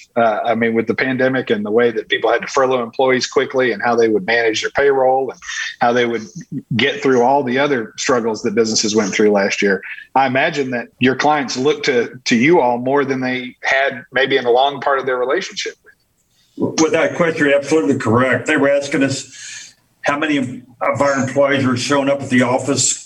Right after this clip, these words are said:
Speaker 2: 'cause they were trying to make those same decisions in their various businesses, banks, credit unions, mortgage companies, et cetera, et cetera. And, uh, and we bounced a lot of ideas off each other, you know, on the telephone. And we gave them reports on covid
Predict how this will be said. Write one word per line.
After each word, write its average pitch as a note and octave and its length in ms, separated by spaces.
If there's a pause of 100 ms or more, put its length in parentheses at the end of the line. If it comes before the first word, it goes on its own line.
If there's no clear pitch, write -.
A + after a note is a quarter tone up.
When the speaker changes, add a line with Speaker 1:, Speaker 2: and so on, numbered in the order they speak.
(120)
Speaker 2:
'cause - 200
they C#3+ 80
were C3+ 100
trying C#3 240
to C3+ 60
make B2+ 180
those B2 180
same C#3 200
decisions A#2+ 520
in A2 80
their A#2+ 140
various G#2+ 420
businesses, A2 560
banks, B2 380
credit A#2+ 340
unions, A2+ 380
mortgage A2 400
companies, A2+ 640 (140)
et A2 100
cetera, A#2+ 380
et A2 80
cetera. A2 520 (540)
And, A#2 400
uh, A#2 360 (340)
and B2 180
we C3 120
bounced C3 300
a C3 60
lot B2 180
of A#2+ 120
ideas A2+ 440
off F2+ 240
each - 160
other, - 200 (320)
you A#2 80
know, G#2 80
on G2+ 100
the F#2+ 100
telephone. - 500 (420)
And C#3+ 100
we F3 100
gave F3 200
them D3 140
reports C3+ 500
on B2 100
covid B2+ 640